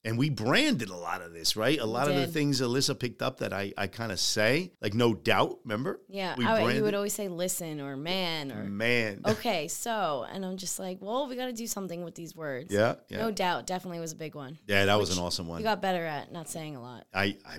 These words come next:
Speaker 1: every week. And, and you're right about the "man." I would say, "Come on, man," you know? <laughs>
Speaker 2: And I'm like, "Your audience has women too."
Speaker 1: Yeah, but I didn't mean it like that. I just went like, "Hey, come on."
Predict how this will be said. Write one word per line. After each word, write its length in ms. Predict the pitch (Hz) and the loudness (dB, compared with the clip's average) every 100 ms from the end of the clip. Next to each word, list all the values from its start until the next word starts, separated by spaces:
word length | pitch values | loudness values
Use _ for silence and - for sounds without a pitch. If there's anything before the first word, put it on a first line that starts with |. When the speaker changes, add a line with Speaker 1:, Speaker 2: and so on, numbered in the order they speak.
| 71 _ - - - _ _ | -16 _ -10 -8 -10 _ _
Speaker 1:
every 220 | 90 92 104 | -6 -2 0
week. 280 | 107 113 - | 4 2 2
And, 180 | 120 113 | -2 0
and 160 | 120 | 0
you're 120 | 110 110 | 2 2
right 160 | 117 | 2
about 260 | 104 95 92 | 2 0 -2
the 60 | 92 | -4
"man." 520 | 87 98 95 87 78 | -2 0 0 -2 -6
I 80 | 98 | -8
would 120 | 92 | -6
say, 160 | - - - | -8 -10 -12
"Come 140 | 202 | -12
on, 300 | 214 92 80 | -12 -14 -14
man," 400 | 87 156 214 226 | -12 -8 -6 -6
you 120 | 226 208 | -8 -8
know? 360 | 214 233 262 202 | -8 -6 -2 0
<laughs> 40 | 214 - 175 | 2 0 2
Speaker 2:
And 80 | |
I'm 100 | 233 | 0
like, 240 | 226 214 214 | 2 0 0
"Your 160 | - - | -4 0
audience 460 | 254 277 277 254 | 0 0 -2 -2
has 140 | 254 233 | -4 -4
women 320 | 262 262 254 | -2 0 -2
too." 440 | - - 254 226 - - | -2 -6 -6 -8 -12 0
Speaker 1:
Yeah, 140 | 277 | 4
but 60 | 277 | 8
I 80 | 262 | 8
didn't 140 | 262 | 6
mean 140 | 269 269 | 4 2
it 80 | 254 | 4
like 200 | 220 196 | 2 2
that. 140 | 202 196 | 2 2
I 60 | |
just 200 | 190 190 | 2 0
went 240 | 170 185 185 | 2 0 2
like, 240 | 170 156 | 0 0
"Hey, 300 | 202 214 151 | -2 -4 -4
come 200 | 120 208 | -4 -6
on." 280 | 226 151 117 | -4 -4 0